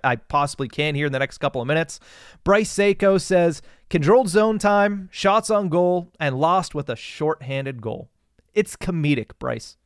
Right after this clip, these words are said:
That's what, I started this thing laughing. I'm still laughing on the inside. It is comedic how well they played and they still found a way to lose. Uh, it is, to me, one of the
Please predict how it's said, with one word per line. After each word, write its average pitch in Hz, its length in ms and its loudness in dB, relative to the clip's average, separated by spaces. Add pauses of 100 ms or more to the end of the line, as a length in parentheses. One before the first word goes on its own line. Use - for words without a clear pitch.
(240)
That's 190 200 -2
what, - 120 -10 (140)
I 190 160 2
started 208 560 2
this 214 200 2
thing 196 220 -2
laughing. 170 540 0 (260)
I'm 233 240 0
still 208 420 2
laughing 151 440 0
on 127 100 0
the 123 140 -6
inside. 120 480 -4 (260)
It 175 100 2
is 190 140 4
comedic 175 600 0 (160)
how 180 300 0
well 208 320 4
they 196 200 0
played 160 400 0
and 131 120 -2
they 143 120 2
still 160 260 -2
found 143 460 -2
a 131 40 0
way 131 200 -2
to 120 80 -6
lose. 117 440 -10 (280)
Uh, 143 160 -4 (100)
it 208 180 4
is, 214 360 -4
to 190 100 -2
me, 180 520 -2
one 165 380 0
of 185 360 4 (380)
the 160 380 -4